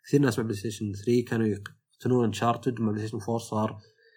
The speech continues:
آه، يجيب بعض ألعاب الطرف الثالث، هورايزون أنشارتد فور." آه، ما أدري، يقصد بلاي ستيشن فور. أو فايف.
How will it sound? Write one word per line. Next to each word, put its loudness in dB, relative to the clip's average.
آه، 2
يجيب 2
بعض 4
ألعاب 2
الطرف -4
الثالث، -2
هورايزون 0
أنشارتد -6
فور." -8
آه، -4
ما 6
أدري، 2
يقصد 4
بلاي -8
ستيشن -2
فور. 4
أو -2
فايف. -2